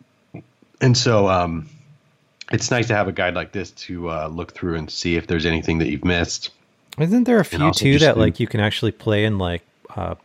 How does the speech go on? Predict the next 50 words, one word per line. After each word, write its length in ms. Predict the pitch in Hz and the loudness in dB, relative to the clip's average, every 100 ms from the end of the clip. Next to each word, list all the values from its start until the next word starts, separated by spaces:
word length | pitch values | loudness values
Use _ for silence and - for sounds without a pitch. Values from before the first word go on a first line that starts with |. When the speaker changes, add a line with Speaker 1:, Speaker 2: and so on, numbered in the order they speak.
| - | -6
Speaker 2:
portrait 380 | 120 - 139 | -4 -2 -4
mode? 300 | 143 147 165 - _ _ _ _ _ | -4 -4 -4 -12 _ _ _ _ _
So 220 | - 107 98 - - | 0 0 0 -6 0
Speaker 1:
Yeah, 100 | 220 208 - _ _ _ - | 0 0 -4 _ _ _ -2
there 140 | 110 | 2
are. 220 | 135 120 80 | 2 2 -2
You 120 | 95 | -2
can 100 | 104 | 0
play 160 | 127 | 2
with 80 | 123 | 2
the 60 | 127 | 0
flip 380 | - 170 196 - | -4 -2 -2 -4
grip, 280 | 85 - _ - | -8 -8 _ -12
which, 220 | 98 110 | -10 -6
where 160 | 127 | -2
Speaker 2:
Yeah. 60 | 185 | -2
Speaker 1:
is 100 | - | -4
my 80 | - - _ - | -8 -10 _ -16
grip? 280 | 127 - - - - - _ _ _ - | -16 -16 -20 -20 -20 -20 _ _ _ -4
I 120 | 98 | 0
have 160 | 104 98 | 0 0
flip 180 | 110 | -2
grip 220 | - 101 95 | 0 0 2
around 180 | 98 | 2
here 100 | 95 90 | 2 0
somewhere, 300 | 110 87 78 | 0 0 0
but, 200 | 92 92 | 0 0
um, 240 | 85 78 - - | 0 -4 -12 0
yeah, 220 | 147 110 - | 0 0 -6
there's 140 | 107 | -8
a 60 | - | -6
few 160 | 123 | -2
of 80 | 113 | -2
them 80 | 95 | -2
that 80 | 85 | -10
you 80 | - | -12
can. 300 | 104 95 78 | -8 -6 -8
So, 280 | - 90 85 | -6 -4 -4
uh, 220 | 80 76 _ _ - - _ - | -6 -10 _ _ -20 -20 _ -6
which 180 | 90 | -2
is 380 | 92 82 - - _ _ _ - | 0 -2 -6 -16 _ _ _ -4
nice 420 | 98 110 95 - | 0 0 0 -4
'cause 220 | - 98 110 | -6 -6 -2
so 160 | 127 | 2
many 160 | 120 117 | 2 2
of 100 | 104 | 2
those 100 | 98 | 0
old 160 | 101 | -2
arcade 420 | 95 85 113 110 101 | -2 -6 -2 -4 -2
games 520 | 95 87 82 - | -4 -4 -6 -10